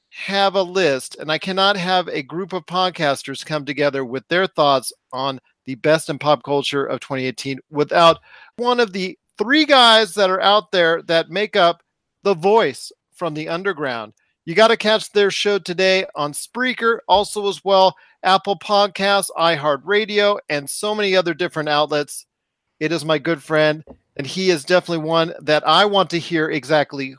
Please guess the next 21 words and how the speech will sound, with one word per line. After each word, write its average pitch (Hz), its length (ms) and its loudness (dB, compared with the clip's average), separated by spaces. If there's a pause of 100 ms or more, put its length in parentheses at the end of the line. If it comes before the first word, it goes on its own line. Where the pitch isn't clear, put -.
(240)
what 135 280 -4
he 269 300 -4
thinks 147 440 -2
when 135 100 -12
it 120 60 -16
comes 135 220 -6
to - 80 -14
the 120 80 -16
top 117 300 -6
five 113 220 -4
of 113 60 -20
twenty 117 280 -10
eighteen. 107 400 -12 (500)
It's - 220 -2
Haas - 720 -2 (240)
from 110 180 -10
the 110 140 -12
Voice 98 480 -10 (240)
from 104 140 -12
the 120 140 -8
Underground. - 640 -12